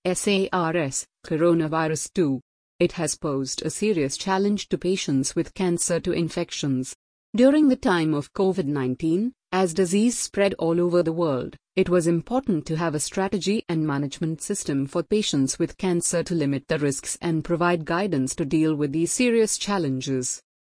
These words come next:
Cancer treatment in India has evolved to a stage where cancer hospitals in India started using the latest,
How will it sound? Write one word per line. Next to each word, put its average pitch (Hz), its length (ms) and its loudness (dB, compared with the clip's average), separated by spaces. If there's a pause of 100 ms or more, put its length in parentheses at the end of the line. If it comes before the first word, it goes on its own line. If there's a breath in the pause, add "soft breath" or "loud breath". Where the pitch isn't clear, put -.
(340)
Cancer 151 420 0
treatment 147 520 -2
in 165 140 0
India 160 260 0
has 160 240 -4
evolved 156 420 0
to - 120 -2
a 165 60 -2
stage 190 400 0
where 170 220 0
cancer 214 420 0
hospitals 185 640 -4
in 180 160 -2
India 170 380 2
started 190 540 0
using 180 340 4
the 170 80 2
latest, 170 600 0